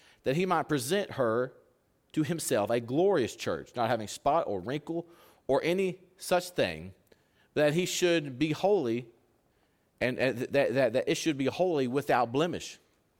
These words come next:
Do you remember back in First Corinthians chapter six, uh, wh-, uh, uh, verse eleven, what do we read? It says,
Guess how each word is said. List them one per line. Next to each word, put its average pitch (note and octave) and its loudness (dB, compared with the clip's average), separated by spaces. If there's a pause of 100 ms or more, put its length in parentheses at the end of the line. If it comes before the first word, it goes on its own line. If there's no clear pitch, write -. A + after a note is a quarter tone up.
(460)
Do C3 -4
you C#3 0
remember D#3+ 2
back D3 2
in C3+ -8
First D#3 0
Corinthians D3+ -2
chapter C#3+ 0
six, D#3+ -6
uh, A#2+ -4
wh-, B2 -2
uh, A#2+ 0
uh, B2+ 2
verse C3 -2
eleven, C3+ 0
what C#3+ 2
do D3+ -2
we D3+ 0
read? F2 -4 (320)
It B2+ -2
says, D3 2